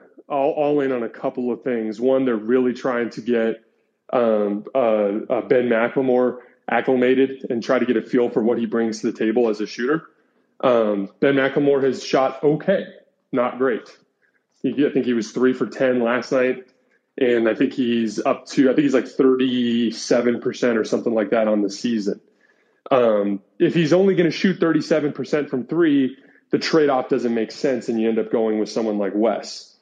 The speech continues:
Um, but if LeBron comes back and he ends up being a thirty-eight percent, uh, uh, contested shooter and forty-five percent wide open shooter, just, like, a really, really, uh, effective shooter,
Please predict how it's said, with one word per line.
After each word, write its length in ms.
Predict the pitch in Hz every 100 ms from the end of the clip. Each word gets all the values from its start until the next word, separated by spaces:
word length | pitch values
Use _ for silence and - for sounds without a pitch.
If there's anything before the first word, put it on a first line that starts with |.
| _ _ _ -
Um, 300 | 120 107 104
but 320 | 214 202 170
if 80 | 156
LeBron 420 | 143 139 190 269
comes 220 | - 151 110
back 400 | 113 110 175 139
and 340 | 120 110 - _ _ _ _
he 160 | - 139
ends 200 | 135 131
up 120 | 107
being 380 | 160 190 151 131
a 380 | 120 113 113 - _ _
thirty-eight 760 | - 139 131 123 120 120 113
percent, 640 | - 120 - 131 117 113 -
uh, 540 | - - 123 113 110 107 -
uh, 220 | 120 107
contested 600 | - 131 135 123 123 -
shooter 480 | - 117 127 127 113
and 140 | 107 _ _ _ _
forty-five 920 | - - 131 127 120 127 131 123 113 -
percent 480 | 127 - 131 120
wide 260 | 120 120 113
open 300 | 135 139 113
shooter, 320 | 110 113 127
just, 180 | 123 117
like, 140 | 120
a 60 | 113
really, 320 | 107 123 123
really, 580 | 113 123 120 117 113 107 - _ _ -
uh, 120 | 120
effective 580 | - - 127 120 131 123
shooter, 600 | - 190 175 135 117 -